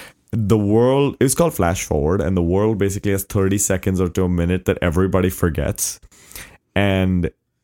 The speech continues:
nobody knows what's happened, okay? And they all have to, like, come to terms. Like, planes fall out of the sky, all sorts of stuff happens. Anyway,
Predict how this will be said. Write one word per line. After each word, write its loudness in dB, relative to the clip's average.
nobody 4
knows 2
what's 0
happened, 0
okay? 0
And 0
they 2
all 2
have -4
to, -2
like, -2
come 0
to -4
terms. 0
Like, -2
planes 2
fall 2
out 2
of -2
the -4
sky, 0
all 2
sorts 0
of -2
stuff -2
happens. -4
Anyway, 0